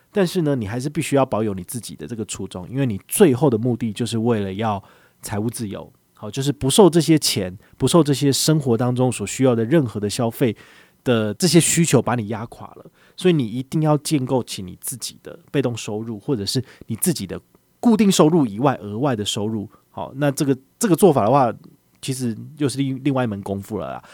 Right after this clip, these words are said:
基本上你现在如果一直在消费，你是永远达不了这个，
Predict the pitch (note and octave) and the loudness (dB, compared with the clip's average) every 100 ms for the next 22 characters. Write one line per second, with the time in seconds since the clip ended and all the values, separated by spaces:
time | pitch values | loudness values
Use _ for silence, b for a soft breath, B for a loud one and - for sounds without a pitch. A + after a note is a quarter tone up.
0 | B B - E3 B2+ D#3 B2+ b b b | B B -2 2 4 4 2 b b b
1 | _ _ C#3+ C#3 F#3 F3 D#3+ B2 A#2 B2+ | _ _ 0 6 8 8 8 6 4 2
2 | C3 A2 A#2+ F#2 A#2+ G2+ F#2+ F2 F#2 G#2 | 2 0 0 -2 -2 -2 -4 -8 -10 -10
3 | F2 G2+ | -12 -16